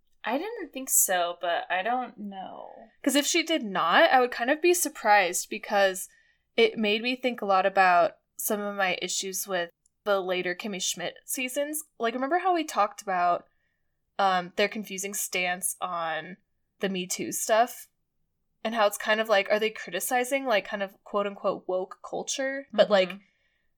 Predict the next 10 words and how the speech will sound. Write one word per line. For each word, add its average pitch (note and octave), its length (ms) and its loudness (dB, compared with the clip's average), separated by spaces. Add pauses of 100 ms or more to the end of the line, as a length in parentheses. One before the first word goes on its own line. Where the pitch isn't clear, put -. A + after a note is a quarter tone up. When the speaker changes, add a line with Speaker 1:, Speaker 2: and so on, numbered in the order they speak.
(120)
Speaker 2:
they're A3 120 2
not A#3 300 4
criticizing A3 600 4
fake F#3+ 480 -2
wokeness, C4+ 500 0
they're A3+ 180 0
criticizing G#3+ 840 -4
real F#3 540 -4
wokeness. - 580 -8
Speaker 1:
Mm-hmm. F#3+ 340 -6